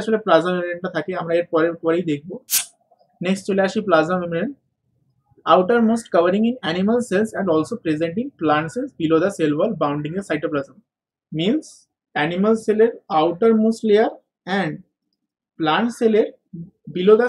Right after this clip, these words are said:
cell wall bounding the cytoplasm। তাহলে এইটা হচ্ছে আমাদের একটা membrane, যেটা animal সেলের সব থেকে আউটারমোস্ট covering,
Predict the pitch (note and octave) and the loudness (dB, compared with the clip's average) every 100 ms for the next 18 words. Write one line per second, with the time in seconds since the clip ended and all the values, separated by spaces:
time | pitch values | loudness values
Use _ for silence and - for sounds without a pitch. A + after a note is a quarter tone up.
0 | - G#3 G#3 E3 D#3+ - F3+ D#3+ D#3+ D#3+ | 2 2 4 2 2 0 -6 2 2 2
1 | F3+ G3+ A#3+ - E3 D#3+ C#3+ C#3 _ - | -2 -2 -2 0 0 0 -6 -8 _ -20
2 | - - _ _ - D#3 G3 E4 - _ | -20 -20 _ _ -6 2 2 2 -2 _
3 | - - _ - - _ - D#3+ F3 G3+ | -20 -20 _ -20 -20 _ -4 -2 2 2
4 | G3+ A#3 G#3 G3 F#3+ D4 - _ G#3+ G3+ | 0 -2 0 0 0 0 -2 _ -8 -2
5 | G3 E3+ E3 D#3+ G#3 C#4+ E3+ E3+ E3 F#3 | -2 0 -2 -2 -2 -2 -2 -2 -2 -4
6 | G3+ B3 - F#3 - G#3+ E3+ E3+ E3 G3 | -4 -8 -8 -8 -8 -8 -4 -2 -2 -2
7 | F3 E3+ - C#3+ D3 | -4 -8 -8 -8 -6